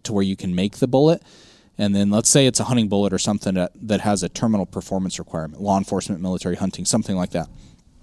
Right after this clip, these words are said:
Well, we're gonna make our first stab at it. We're gonna have all this tooling made, uh, based on the dimensions we think things need to be at to get this bullet to work. Then we're gonna make the bullet, and then we're gonna test it. And we're gonna find out,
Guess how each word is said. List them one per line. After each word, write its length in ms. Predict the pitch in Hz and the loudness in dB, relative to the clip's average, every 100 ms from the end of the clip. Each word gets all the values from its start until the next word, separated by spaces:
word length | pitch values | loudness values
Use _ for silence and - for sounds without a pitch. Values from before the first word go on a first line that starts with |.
| _ - - | _ -14 0
Well, 260 | 110 101 - - - | 2 2 0 -14 -8
we're 120 | - 117 | 0 4
gonna 140 | 147 | 6
make 220 | 151 135 | 6 4
our 80 | 113 | 2
first 320 | - 131 120 - | 2 2 4 4
stab 380 | - 110 98 85 | 4 2 2 0
at 120 | 82 | -2
it. 100 | - | -4
We're 100 | - | -4
gonna 160 | 104 101 | 0 0
have 160 | 107 101 | 2 2
all 100 | - | 2
this 140 | - | 2
tooling 380 | - 156 147 135 | 4 6 8 6
made, 320 | 123 117 113 - - - - | 6 6 4 0 -20 -20 -10
uh, 240 | - 98 92 | 0 4 4
based 300 | 90 110 127 | 4 4 4
on 60 | |
the 80 | 107 | 4
dimensions 480 | 98 104 110 110 98 | 4 2 2 0 0
we 100 | 98 | -2
think 280 | - 127 120 | 0 -2 0
things 280 | 131 123 107 | 2 2 2
need 200 | 120 107 | 0 0
to 60 | |
be 220 | - 117 101 | 2 4 4
at 200 | 92 - | 2 -4
to 60 | |
get 120 | 104 - | -4 -2
this 140 | 95 | -4
bullet 320 | - 92 - | -2 -2 -4
to 80 | - | -6
work. 300 | 82 64 - - - _ | -10 -10 -14 -20 -20 _
Then 100 | - | 0
we're 80 | 131 | 2
gonna 160 | 139 110 | 4 4
make 400 | 95 104 165 - | 6 6 4 2
the 120 | 101 | -2
bullet, 320 | 87 90 95 - | 0 0 0 0
and 80 | |
then 80 | 104 | -2
we're 60 | 104 | 0
gonna 180 | 104 92 | 0 0
test 360 | - 98 - | -2 -2 -2
it. 100 | - - _ | -6 -16 _
And 120 | 104 | -6
we're 40 | 98 | -2
gonna 140 | 95 | -2
find 320 | 92 101 98 | 0 0 2
out, 220 | 95 92 | 2 2